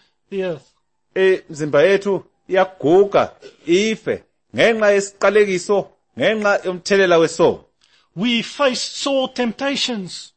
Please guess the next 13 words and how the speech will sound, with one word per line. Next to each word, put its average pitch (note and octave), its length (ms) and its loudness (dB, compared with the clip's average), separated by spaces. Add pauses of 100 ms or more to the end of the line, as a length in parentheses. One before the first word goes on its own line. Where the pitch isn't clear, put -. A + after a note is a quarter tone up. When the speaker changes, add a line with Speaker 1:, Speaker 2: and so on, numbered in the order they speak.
Speaker 2:
Sibhekana E3+ 920 2
nezilingo G3 760 -2
eziningi. F3 580 0 (420)
Speaker 1:
We G#3+ 220 -4
see D4 640 -4
sin C4 420 -6
around A3+ 460 -4
us - 180 -10
which G3+ 200 -14
is F3 160 -18 (180)
ugly A3+ 420 -4
and F3 220 -10
defiling. F3+ 760 -12